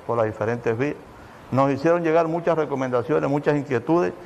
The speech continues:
del problema que tenemos con la distribución de alimentos después de haber cumplido la difícil etapa de la producción. Tenemos muchas insuficiencias en grupos lugares, que lo que logramos producir no llega con calidad, no llega en tiempo, no llega de forma pareja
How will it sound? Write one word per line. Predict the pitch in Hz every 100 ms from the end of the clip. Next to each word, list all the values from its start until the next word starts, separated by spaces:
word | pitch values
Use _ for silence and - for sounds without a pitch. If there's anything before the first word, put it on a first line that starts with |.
| - - -
del | 117 131
problema | 131 143 165
que | 165
tenemos | 151 170 175
con | 175
la |
distribución | 156 160 147 135 151
de | 170
alimentos | 165 147 156 - 247
después | 135 - 143
de |
haber | 156 156
cumplido | 151 156 165 156
la |
difícil | 139 135 170 180 160
etapa | 123 151 160 147
de | 131
la | 131
producción. | 127 127 120 190 202
Tenemos | 190 123 139
muchas | 127 143 170
insuficiencias | 156 135 113 110 135 160 127 120 - - - -
en | 113 120
grupos | 139 139 131
lugares, | 127 156 185
que | 147
lo | 135
que | 123 120
logramos | 117 113 131 147
producir | 139 131 117 156
no | 143
llega | 127 143
con | 135 123
calidad, | 117 113 120 143
no | 139
llega | 127 123
en | 113
tiempo, | 143 156 156 127 - - - -
no | 117
llega | 123 131 123
de | 120
forma | 131 131 127
pareja | 110 131 131